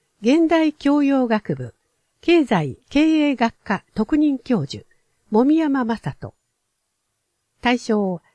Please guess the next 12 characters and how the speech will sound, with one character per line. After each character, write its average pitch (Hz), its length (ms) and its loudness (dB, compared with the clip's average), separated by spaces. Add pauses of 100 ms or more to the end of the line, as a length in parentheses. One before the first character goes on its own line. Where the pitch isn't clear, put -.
(160)
区 349 120 2
内 262 320 0
在 220 260 0
住、 220 340 0
在 208 280 0
勤、 190 400 -2
在 240 240 0
学 254 260 -4
の 208 100 -4
方。 - 360 -10 (960)
定 285 200 2
員 233 400 0